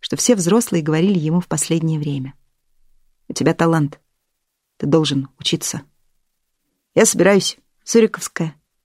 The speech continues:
откликнулся Родион, уминая хлеб с ветчиной.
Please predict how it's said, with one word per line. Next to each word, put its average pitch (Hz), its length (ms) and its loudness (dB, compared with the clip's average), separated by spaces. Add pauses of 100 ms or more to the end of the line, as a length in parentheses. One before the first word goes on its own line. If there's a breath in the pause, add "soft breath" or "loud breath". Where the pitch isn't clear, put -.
(140)
откликнулся 175 640 -2
Родион, 160 500 0
уминая 160 360 0
хлеб 156 260 -4
с - 120 -4
ветчиной. 151 440 -2